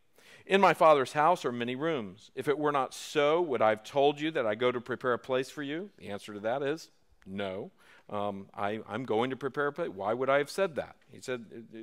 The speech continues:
he doesn't say anything that's untrue. Look at the last part.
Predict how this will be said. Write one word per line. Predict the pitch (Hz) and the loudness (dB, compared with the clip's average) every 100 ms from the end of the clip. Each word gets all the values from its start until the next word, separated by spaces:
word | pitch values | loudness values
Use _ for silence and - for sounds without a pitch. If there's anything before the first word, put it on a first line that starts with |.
| 123 - | -18 -20
he | 110 110 | -16 -12
doesn't | 123 127 | -12 -6
say | 165 | -4
anything | 175 143 110 | -4 -6 -8
that's | - | -8
untrue. | 101 - 101 120 - - _ | -10 -8 -8 -10 -12 -20 _
Look | 143 | -6
at | |
the | 135 | 2
last | 123 - | 2 2
part. | 117 131 | 0 0